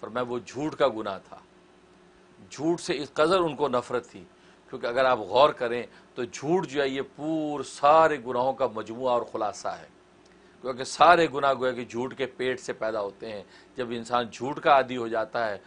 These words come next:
तो ज़ाहिर है उसकी अमली ज़िंदगी जो है वो सारी की सारी अमली ज़िंदगी, उसकी बातनी कैफियत, उसके ज़ाहिर के आमाल व अहवाल जो है वो ज़ाहिर है कि झूठ पर जब मबनी होंगे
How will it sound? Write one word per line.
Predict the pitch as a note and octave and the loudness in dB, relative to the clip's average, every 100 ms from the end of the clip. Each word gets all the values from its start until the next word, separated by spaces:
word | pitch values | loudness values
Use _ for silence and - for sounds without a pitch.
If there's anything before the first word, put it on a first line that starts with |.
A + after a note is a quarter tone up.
| - _ | -20 _
तो | A2+ | -10
ज़ाहिर | G#2 A#2 A2+ | -2 0 0
है | |
उसकी | A2 - - A2+ | -4 -8 -14 -10
अमली | G#2+ A#2 A#2 | -8 -8 -8
ज़िंदगी | G2+ G#2 A2+ A2 | -10 -12 -10 -10
जो | F#2+ | -6
है | G#2 G2+ - _ | -6 -8 -14 _
वो | A2+ | -12
सारी | - - D3+ D3 | -4 4 4 2
की | B2 | -6
सारी | A#2+ A#2 A#2 | -2 -2 -2
अमली | - B2 B2 A2+ | -4 -4 -4 -6
ज़िंदगी, | G2+ G#2 G2+ G#2 F2 - - - | -8 -12 -12 -12 -14 -18 -20 -16
उसकी | G#2+ - G#2 | -14 -10 -4
बातनी | G#2+ A#2 A#2 A#2+ | 0 0 -2 -8
कैफियत, | A#2 G#2+ - A2 G#2+ - - - | -6 -8 -4 -2 -2 -4 -14 -16
उसके | A2 - A#2 | -16 -8 -6
ज़ाहिर | G2 A2+ C3 | 0 0 0
के | A#2 A2 | -2 -4
आमाल | G#2 G#2+ G#2+ | -2 -2 -2
व | G2 | -4
अहवाल | G2+ G2+ G#2+ F2+ | -6 -2 -2 -2
जो | G2+ | -6
है | A2 - - - | -6 -8 -18 -12
वो | A#2 A2 G#2 | -8 -8 -4
ज़ाहिर | A2+ A#2 | 0 2
है | A#2+ | 2
कि | A2+ G2 | -2 -6
झूठ | A2 C3+ | -4 -4
पर | C3 | -6
जब | A2+ G2+ | -6 -6
मबनी | G#2+ G#2 G#2 | -8 -10 -10
होंगे | A#2 A#2 G2+ | -8 -6 -6